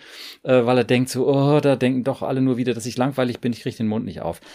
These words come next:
Und gleichzeitig weiß diese Person aber, „Ach Quatsch, äh, es gibt andere ruhige Leute auf jeder Party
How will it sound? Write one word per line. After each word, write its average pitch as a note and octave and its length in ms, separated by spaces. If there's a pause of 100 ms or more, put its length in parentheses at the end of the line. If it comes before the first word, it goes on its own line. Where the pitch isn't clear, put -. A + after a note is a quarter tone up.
(180)
Und D3 220
gleichzeitig G3 600
weiß C#3 140
diese B2+ 180
Person A#2 380
aber, A2+ 320
„Ach - 220
Quatsch, - 520 (280)
äh, B2+ 320 (180)
es B2+ 120
gibt - 160
andere D3 260
ruhige D3 360
Leute C#3 360
auf A#2+ 100
jeder D3 280
Party G#2+ 560